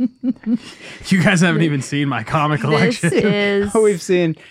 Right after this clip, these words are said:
Speaker 2: This was
Speaker 3: pictures of
Speaker 2: being
Speaker 3: it, though.
Speaker 2: recorded,
Speaker 3: <laughs>
Speaker 2: just as a reminder. This was recorded.
Speaker 3: I, I think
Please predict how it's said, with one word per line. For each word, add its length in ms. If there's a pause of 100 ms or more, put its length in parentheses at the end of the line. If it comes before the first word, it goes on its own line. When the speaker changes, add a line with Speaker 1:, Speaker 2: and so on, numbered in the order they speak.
Speaker 2:
This 220
was 140
Speaker 3:
pictures 120
of 60
Speaker 2:
being 260
Speaker 3:
it, 60
though. 20
Speaker 2:
recorded, 600
Speaker 3:
<laughs> 60
Speaker 2:
just 260
as 240
a 60
reminder. 760 (160)
This 220
was 420 (100)
recorded. 540 (840)
Speaker 3:
I, 680 (580)
I 120
think 260